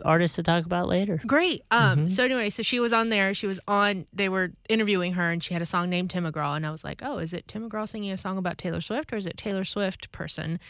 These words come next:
Speaker 2: singing about Taylor, Tim McGraw?" We now know that it was that way. Anyway, um, she was talking about how she has these little hidden messages, and I was like, "Oh, I gotta
Speaker 1: Mm-hmm.
Speaker 2: keep an eye on this girl. Like, this sounds cool."
Speaker 1: I gotta keep up.
Speaker 2: Yeah, so
Speaker 1: Yeah.
Speaker 2: I got her first album, decoded it,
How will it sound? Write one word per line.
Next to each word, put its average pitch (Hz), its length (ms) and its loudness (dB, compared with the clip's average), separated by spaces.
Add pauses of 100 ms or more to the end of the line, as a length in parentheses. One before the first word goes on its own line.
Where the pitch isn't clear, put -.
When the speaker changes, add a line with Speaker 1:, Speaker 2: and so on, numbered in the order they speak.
(300)
Speaker 2:
singing 190 320 0
about 165 180 0
Taylor, 165 300 -4 (120)
Tim 180 180 -2
McGraw?" 185 300 2 (840)
We 175 120 0
now 165 160 4
know 143 180 0
that 135 140 -4
it 139 100 -6
was - 160 -12
that - 180 -8
way. - 200 -12 (100)
Anyway, 170 340 -4 (120)
um, 180 240 4
she 190 160 -2
was 190 80 0
talking 208 220 0
about 180 160 -2
how 180 100 -2
she 180 140 -4
has 175 180 -4
these 175 160 -6
little 170 140 -4
hidden 175 200 -2
messages, 180 360 -4
and 185 100 -2
I - 20 0
was 202 100 -4
like, 190 140 -6
"Oh, 359 80 2
I 139 100 6
gotta - 160 6
Speaker 1:
Mm-hmm. 131 60 4
Speaker 2:
keep 233 140 0
an 233 80 0
eye 277 100 2
on 247 120 2
this 180 140 -2
girl. 170 280 -2
Like, 165 260 -4 (680)
this 214 180 2
sounds 185 340 2
cool." 277 300 2
Speaker 1:
I 147 100 6
gotta 135 220 6
keep 135 240 2
up. 170 240 4 (160)
Speaker 2:
Yeah, 226 240 2
so 196 160 -2
Speaker 1:
Yeah. 202 60 2
Speaker 2:
I 202 40 0
got 190 280 0
her 214 100 -2
first 226 240 -4
album, 180 380 2
decoded 180 440 -2
it, 170 240 -2